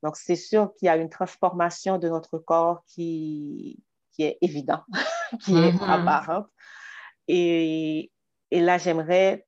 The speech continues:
Speaker 1: t'entendre un peu sur toi, ton expérience, euh, dans, dans ce cheminement-là. Dans, est-ce que tu avais eu des, des doutes? Est-ce que tu te,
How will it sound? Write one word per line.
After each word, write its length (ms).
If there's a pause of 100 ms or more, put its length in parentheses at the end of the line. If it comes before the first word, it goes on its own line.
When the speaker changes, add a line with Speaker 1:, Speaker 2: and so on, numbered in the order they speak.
Speaker 1:
t'entendre 500
un 100
peu 240
sur 560
toi, 260
ton 220
expérience, 920 (600)
euh, 240
dans, 600
dans 140
ce 240
cheminement-là. 920
Dans, 420
est-ce 260
que 260
tu 120
avais 340
eu 220
des, 460 (320)
des 240
doutes? 460
Est-ce 260 (100)
que 400 (240)
tu 320 (140)
te, 560